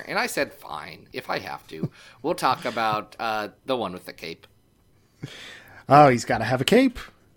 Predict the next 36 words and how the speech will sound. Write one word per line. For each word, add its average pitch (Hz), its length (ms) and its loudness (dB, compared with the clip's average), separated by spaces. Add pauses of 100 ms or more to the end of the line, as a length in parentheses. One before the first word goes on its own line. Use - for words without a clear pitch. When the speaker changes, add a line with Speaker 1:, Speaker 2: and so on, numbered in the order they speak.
(120)
Speaker 2:
He, 135 280 -2
he 131 160 4
needs 156 260 4
that 180 220 2
cape. 240 240 0 (200)
Uh, 131 360 6
Speaker 1:
He 135 40 4
loves 190 260 4
that 139 240 0
cape. 220 420 -2 (400)
He 190 180 -8
just 262 300 0
loves 113 340 0
that 196 260 4
Speaker 2:
Yeah. 262 80 0
Speaker 1:
cape. - 280 -2 (1300)
Speaker 2:
<laughs> - 360 -2 (1700)
Uh, 143 560 6 (140)
I 151 80 6
think 254 180 2
we 311 60 8
picked - 200 0
some 185 140 4
good 226 160 6
ones, 101 300 -2
though. 104 160 -4
This, 131 240 2
this 190 160 -2
is 202 80 0
a 185 40 4
nice 180 220 4
variety 135 640 6
of 110 120 -2
Sinister 127 480 0
stuff - 360 -6
here. 87 260 -10